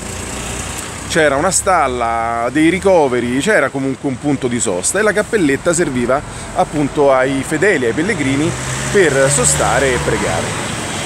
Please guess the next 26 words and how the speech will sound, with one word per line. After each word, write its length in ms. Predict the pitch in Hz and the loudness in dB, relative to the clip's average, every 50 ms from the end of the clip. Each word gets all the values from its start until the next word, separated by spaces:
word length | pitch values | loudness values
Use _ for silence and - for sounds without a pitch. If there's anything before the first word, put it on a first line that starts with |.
| - - | -4 -4
E 80 | 247 | -2
qui 160 | - 262 233 | 0 0 2
Ignazio, 460 | 196 175 170 170 185 202 196 - 170 147 | 2 4 4 4 2 2 0 -2 -4 -2
ovviamente, 500 | 131 156 175 175 196 208 190 - - 131 | -2 -2 -2 0 0 -2 -2 -2 -2 -2
arrivando 480 | 123 123 143 160 170 160 147 139 135 | -2 0 0 0 0 0 0 -2 -2
claudicante, 880 | 131 - 131 131 135 - 143 202 202 185 160 139 131 - - 131 127 120 - - - - - | -2 0 -2 -2 0 -2 0 2 2 2 2 0 0 -2 -2 -2 -2 -4 -4 -4 -4 -4 -2
molto 200 | - 135 - 156 | -2 -2 -2 0
importante 540 | 127 - 147 143 - 220 196 165 135 - 139 | 0 0 0 0 2 0 0 0 0 -4 -4
questa 260 | 127 139 - - 139 | -4 -4 -2 -2 -2
cosa, 220 | 127 139 127 135 | 0 0 -2 0
lui 120 | 127 139 139 | 2 2 2
aveva 180 | 131 117 113 | 4 2 2
ancora 380 | 113 123 - 190 175 151 135 113 - - - - - - 107 | 0 0 0 0 2 2 2 0 -2 -6 -10 -10 -10 -8 -6
un 80 | 123 131 | -4 0
grave 240 | 135 156 160 147 143 | 0 2 2 2 0
problema 580 | 123 131 131 131 147 147 135 120 120 110 107 92 - | 0 -2 -4 0 2 2 2 2 0 -4 -4 -6 -4
alla 180 | 127 151 190 214 | -2 0 0 0
gamba, 360 | 143 135 131 160 170 143 127 | 2 0 0 0 0 2 0
arrivando 420 | 127 139 160 180 180 151 131 127 | 2 2 2 2 2 2 0 0
claudicante 680 | 117 127 131 131 127 139 - 170 170 156 135 123 - 127 | 0 2 0 0 0 0 2 2 2 2 0 -2 -4 -4
da 120 | 117 123 | -2 -2
molto 300 | 123 143 156 147 - 208 | -2 0 -2 -4 -2 -2
lontano, 420 | 226 254 202 135 - 131 127 123 147 | -2 -2 -2 0 -2 -2 0 0 0
decide 340 | 175 190 139 143 135 131 127 | -2 -2 -2 -2 -4 -4 -4
di 80 | 147 | -4
fermarsi 600 | - 185 180 151 113 101 101 - - - 160 170 | -2 -2 -2 -2 -4 -6 -8 -6 -6 -4 -4 -4